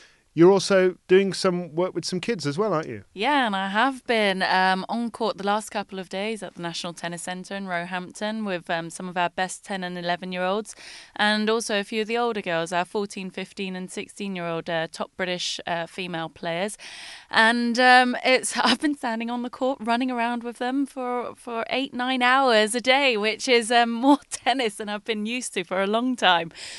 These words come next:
Speaker 2: um, even more, more than, uh, when I was playing professionally myself. But it, it's been interesting to see the level, um, out there and seeing what all the girls are getting up to, seeing what Bob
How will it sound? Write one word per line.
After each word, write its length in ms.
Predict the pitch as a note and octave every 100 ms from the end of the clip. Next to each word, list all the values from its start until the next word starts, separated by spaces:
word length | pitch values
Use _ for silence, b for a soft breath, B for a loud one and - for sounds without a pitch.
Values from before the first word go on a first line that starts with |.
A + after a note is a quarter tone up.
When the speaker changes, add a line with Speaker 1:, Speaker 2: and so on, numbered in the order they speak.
| B -
Speaker 2:
um, 320 | G3+ G3+ G#3
even 240 | B3 A#3+
more, 360 | F3 F#3+ F#3 F#3
more 280 | A3 G#3+ G#3
than, 300 | G#3 G3+ G#3
uh, 220 | G#3 G#3
when 200 | G#3+ A3
I 60 |
was 120 | G#3+ G#3
playing 220 | A3+ G#3+
professionally 520 | G#3 A3 G#3+ - G#3+
myself. 500 | G#3+ A3+ C#4+ A#3+ E3 -
But 120 | A3+
it, 140 | C4+ -
it's 200 | C4+ A#3+
been 140 | C#4
interesting 560 | C#4+ D4 C#4+ - C4+ B3
to 120 | B3
see 360 | - A#3 A3 G#3 B B B B -
the 140 | G3
level, 640 | G3 G#3 G#3+ G#3+ G#3 G#3 -
um, 480 | - F3 D#3+ - - -
out 300 | F#3+ - G3+
there 360 | G3 F#3+ F#3+
and 240 | E3 E3 D#3+
seeing 280 | - G3+
what 100 | G#3
all 120 | - G3
the 80 |
girls 240 | G3 F#3+ F#3+
are 40 |
getting 260 | F#3+ F#3 F#3
up 140 | F#3
to, 160 | - G3
seeing 300 | - G3+ G3+
what 240 | G3 -
Bob 160 | - F#3+